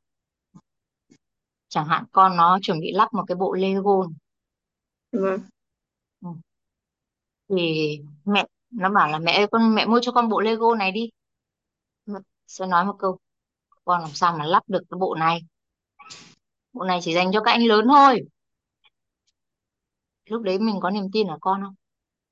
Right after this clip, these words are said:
Speaker 2: Mình không có niềm tin chị ạ.
Speaker 1: Chị vừa khẳng định lại với em là mình luôn có niềm tin, chỉ là niềm tin theo chiều hướng nào.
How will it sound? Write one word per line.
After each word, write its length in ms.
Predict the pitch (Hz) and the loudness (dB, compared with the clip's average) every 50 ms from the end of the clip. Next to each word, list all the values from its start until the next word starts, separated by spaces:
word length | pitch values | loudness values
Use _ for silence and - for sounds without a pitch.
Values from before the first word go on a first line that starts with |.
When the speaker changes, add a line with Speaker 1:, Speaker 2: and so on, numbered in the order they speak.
| _ _ _ _ _ _ _ _ _ _ _ _ _ _ _ _ _ _ _ _ _ _ _ _ _ _ _ _ _ _ _ _ _ _ _ _ _ _ _ _ _ _ _ _ - | _ _ _ _ _ _ _ _ _ _ _ _ _ _ _ _ _ _ _ _ _ _ _ _ _ _ _ _ _ _ _ _ _ _ _ _ _ _ _ _ _ _ _ _ -4
Speaker 2:
Mình 240 | 254 220 214 208 202 - | -2 0 0 0 -2 -2
không 140 | 226 214 208 | -2 -2 0
có 60 | 220 | 2
niềm 180 | 220 226 214 196 190 190 | 2 2 0 0 -2 -2
tin 220 | 208 214 208 208 202 | -4 -4 -4 -4 -4
chị 100 | - 190 | -4 -6
ạ. 80 | 170 - - _ _ _ _ _ _ _ _ _ _ _ _ _ _ _ _ _ _ _ _ _ _ _ _ _ _ _ _ _ _ _ _ _ _ _ _ _ _ _ _ _ _ _ _ _ _ _ _ _ _ _ _ _ _ _ _ _ _ _ | -6 -6 -10 _ _ _ _ _ _ _ _ _ _ _ _ _ _ _ _ _ _ _ _ _ _ _ _ _ _ _ _ _ _ _ _ _ _ _ _ _ _ _ _ _ _ _ _ _ _ _ _ _ _ _ _ _ _ _ _ _ _ _
Speaker 1:
Chị 100 | - 196 | -10 -4
vừa 200 | 180 180 185 180 | -2 -2 -2 0
khẳng 220 | 180 190 170 170 175 | -2 -2 -4 -2 -4
định 180 | 185 190 - 190 | -4 -4 -4 -2
lại 220 | 180 175 - - | -2 0 0 0
với 100 | 170 170 | -2 -2
em 380 | - 185 202 208 208 208 202 180 | 0 2 2 2 0 -2 -4 -4
là 220 | 170 170 170 165 | -4 -4 -4 -4
mình 560 | 165 165 170 175 180 185 180 170 165 165 165 | -4 -4 -2 -2 0 0 0 -2 -4 -4 0
luôn 340 | 196 240 269 269 262 254 247 | 2 4 4 4 4 4 2
có 100 | 226 196 | 0 0
niềm 380 | 202 226 240 202 196 190 196 - | 2 2 0 0 -2 -4 -4 -4
tin, 260 | - 247 254 254 226 - - _ _ _ _ _ _ _ _ _ _ _ _ _ _ | -2 0 0 0 0 -4 -6 _ _ _ _ _ _ _ _ _ _ _ _ _ _
chỉ 260 | - 208 180 147 143 143 | -6 -6 -6 -6 -8 -8
là 320 | 151 160 170 175 165 160 160 175 180 | -6 -2 -2 -2 -2 -4 -6 -6 -6
niềm 180 | 190 185 175 165 165 165 - | -4 -6 -6 -8 -12 -14 -8
tin 340 | - 247 247 233 226 226 226 226 | -6 -4 -2 -2 -4 -6 -6 -2
theo 300 | - 254 240 233 233 226 - | 0 2 2 2 0 -2 -4
chiều 340 | - 233 214 185 170 151 143 | -4 -2 0 0 0 -2 -4
hướng 320 | 170 180 175 190 226 247 | -6 -6 -6 -4 -2 0
nào. 240 | 247 226 208 175 | 2 2 2 2